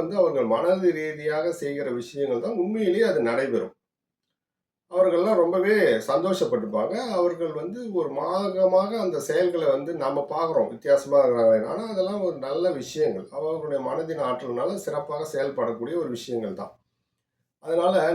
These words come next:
நாம இப்ப என்ன செய்ய போறோம்னா, உங்க வீட்டுல தனியாக இருக்கிற அந்த கண்ணாடியில நீங்க இரவு நேரத்துல குளிச்சுட்டு வந்து தூங்குவதற்கு முன்னாடி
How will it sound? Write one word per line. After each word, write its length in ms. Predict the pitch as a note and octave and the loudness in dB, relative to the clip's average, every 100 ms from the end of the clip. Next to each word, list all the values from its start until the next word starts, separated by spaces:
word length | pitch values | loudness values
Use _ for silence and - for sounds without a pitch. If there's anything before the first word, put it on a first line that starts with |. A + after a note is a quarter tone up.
| D#3 | 0
நாம 240 | E3+ F#3 F3+ | -2 0 0
இப்ப 140 | F3 D#3 | 0 2
என்ன 140 | F#3 F#3+ | 2 2
செய்ய 140 | D3 | -2
போறோம்னா, 440 | D3 B2 A2 B2+ - - - - _ _ _ _ _ _ _ _ E3+ | -4 0 2 0 -2 -4 -10 -18 _ _ _ _ _ _ _ _ -8
உங்க 200 | E3+ E3 F#3 | -2 0 -2
வீட்டுல 320 | F#3 F3+ E3 C#3 | 0 0 2 2
தனியாக 380 | D#3 D#3+ D#3 D#3 | 4 4 4 2
இருக்கிற 240 | - C#3 C#3+ | 0 0 2
அந்த 140 | B2+ A2 A2+ | 2 0 2
கண்ணாடியில 440 | A#2 A#2 G#2 A2 - - _ _ _ _ _ - | 2 2 0 -2 -4 -10 _ _ _ _ _ -14
நீங்க 180 | D#3 C#3 C#3 | -8 -2 2
இரவு 200 | D#3 D3+ | 2 4
நேரத்துல 420 | C3+ A#2+ A2+ B2 A2+ | 4 4 0 -4 -4
குளிச்சுட்டு 360 | B2+ - A2+ A#2 | -8 -12 -4 0
வந்து 220 | A2+ A#2 E3 F3+ - _ _ E3 | 0 0 -6 -8 -14 _ _ -14
தூங்குவதற்கு 480 | D#3+ D3 B2+ A#2+ A2+ | -8 -4 -4 -6 -4
முன்னாடி 260 | A#2+ C3 | -2 -2